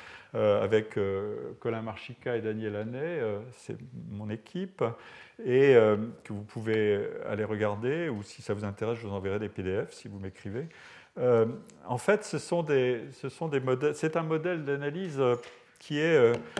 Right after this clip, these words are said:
euh, qui est intéressant parce qu'il, vous allez voir qu'il a, euh, il a des caractéristiques qui se rapprochent en partie. Qu'est-ce que serait un système d'enseignement supérieur, euh, si on était aux États-Unis, mais on est en France et qu'il se rapproche d'un système américain ? Quelles sont les conditions sous lesquelles il marche ?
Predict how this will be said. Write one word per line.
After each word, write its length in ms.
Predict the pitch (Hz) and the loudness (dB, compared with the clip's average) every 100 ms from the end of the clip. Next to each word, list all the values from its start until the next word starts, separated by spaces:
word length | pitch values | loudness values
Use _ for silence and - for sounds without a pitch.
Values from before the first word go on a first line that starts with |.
| - - - | -10 -14 -8
euh, 160 | 127 113 - - | -2 -2 -4 -8
qui 120 | 139 | -6
est 80 | 147 | -4
intéressant 500 | 139 147 143 - 185 | 2 2 2 0 -2
parce 260 | 143 - | -2 -6
qu'il, 200 | - 156 131 69 - 127 | -8 -10 -10 -18 -20 -16
vous 120 | 123 | -4
allez 120 | 135 135 | 0 2
voir 240 | 175 - | 0 -2
qu'il 200 | - 139 | -6 -2
a, 260 | 143 156 143 | 0 2 2
euh, 200 | 117 123 | 2 0
il 100 | 127 | -4
a 60 | 135 | -4
des 140 | 139 | -4
caractéristiques 640 | 131 - 139 151 143 - 170 | -2 -2 0 -2 -4 -4 -14
qui 100 | - | -10
se 140 | - | -2
rapprochent 480 | 135 143 - 170 156 | 2 2 2 0 0
en 80 | 139 | 0
partie. 420 | 143 - - 180 - - _ | 0 -2 -6 -12 -12 -20 _
Qu'est-ce 220 | - 190 | -2 -2
que 100 | - | 0
serait 400 | 180 - 156 160 | -2 2 2 2
un 140 | 170 151 | 2 -2
système 400 | - 131 160 147 | -8 -8 -4 -2
d'enseignement 420 | 135 127 143 135 | -2 -4 -6 -6
supérieur, 800 | - 139 135 120 131 147 165 135 | -8 -4 0 2 2 0 0 0
euh, 100 | 117 - - - _ | -4 -6 -20 -20 _
si 200 | - 160 | -4 0
on 120 | 135 | 0
était 280 | - 156 156 | 0 0 -2
aux 60 | |
États-Unis, 720 | 120 131 139 117 127 156 185 | -4 0 0 -2 -4 -8 -8
mais 180 | 135 139 - | -6 -4 -4
on 80 | 117 | -6
est 140 | 113 | -4
en 100 | 120 | -4
France 440 | 113 - 160 180 139 | -6 -4 -6 -6 -8
et 80 | |
qu'il 180 | 107 131 | -10 -10
se 140 | - 117 | -4 4
rapproche 600 | 131 131 - 160 - - | 4 4 2 2 0 -10
d'un 100 | 123 | -10
système 400 | - 139 - 139 | -10 -10 -4 -4
américain ? 480 | 117 120 120 147 175 | -2 -2 -2 -4 -6
Quelles 220 | - 156 | -4 -4
sont 120 | - | -2
les 120 | 160 | -6
conditions 420 | - 139 123 - 165 | -6 -8 -10 -8 -8
sous 140 | 147 | -6
lesquelles 280 | 127 160 139 | -6 -6 -6
il 120 | 117 | -6
marche ? 360 | 120 165 - | -6 -8 -10